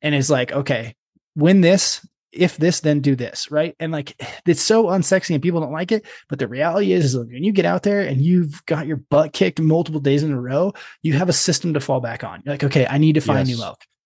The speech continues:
Speaker 1: Here's my system for finding new elk. Boom. Okay, now I have elk. I, I c-, nothing's working. What is my system?" I fall back to this. And in the course, I, I walk you through exactly what my system is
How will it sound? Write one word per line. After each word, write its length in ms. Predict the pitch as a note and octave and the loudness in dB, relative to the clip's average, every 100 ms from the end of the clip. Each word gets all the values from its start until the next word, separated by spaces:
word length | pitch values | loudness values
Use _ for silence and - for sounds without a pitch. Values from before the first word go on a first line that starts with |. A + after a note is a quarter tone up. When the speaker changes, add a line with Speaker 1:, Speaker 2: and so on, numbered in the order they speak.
| _ | _
Speaker 1:
Here's 220 | F3 E3+ | 2 4
my 100 | F3 | 2
system 300 | C#3 F#3+ D3 | 2 0 0
for 160 | C3+ B2+ | -2 -4
finding 280 | B2 A#2 A#2 | -6 -8 -10
new 140 | A#2 | -10
elk. 280 | A2 - - _ - | -10 -12 -16 _ -4
Boom. 220 | B2 F#2+ - - - | -4 -4 -18 -20 0
Okay, 300 | D3 C3+ - | 2 2 0
now 160 | C3+ F3+ | 2 4
I 40 | |
have 200 | E3 F3 | 4 2
elk. 280 | C#3 A2+ - - | 0 -4 -10 -14
I, 200 | C#3 D#3 - - | -4 -4 -4 -8
I 120 | C3 | -8
c-, 100 | - D#3+ | -6 2
nothing's 340 | E3+ E3+ C#3 | 4 4 4
working. 400 | C#3+ C3 A2 A#2+ _ _ | 4 2 -4 -12 _ _
What 140 | D3+ F#3 | 2 4
is 100 | F3+ | 4
my 140 | E3+ | 4
system?" 500 | - D#3 - G#2+ A#2 - | 2 0 0 -6 -10 -4
I 100 | C#3+ | -4
fall 280 | C3 F3 E3 | -2 -2 2
back 180 | C#3+ B2+ | 0 -2
to 60 | |
this. 220 | G#2+ G#2+ - | -10 -10 -6
And 240 | E3+ D#3+ | -4 -2
in 140 | F3+ G#3 | 2 2
the 100 | A3+ | 2
course, 380 | - D#3+ F#3 - | 2 0 0 0
I, 220 | E3+ E3+ - - | 0 -2 -4 -2
I 100 | G3 | 0
walk 280 | E3+ E3 | 0 0
you 80 | E3+ | -2
through 160 | C#3 D3 | 0 0
exactly 320 | B2 D3+ D#3 | 2 -2 0
what 140 | D3 B2 | -2 -2
my 160 | C3 | -8
system 360 | E3 G#3 G#3 G#3 | -6 -4 0 2
is 200 | A3+ | 2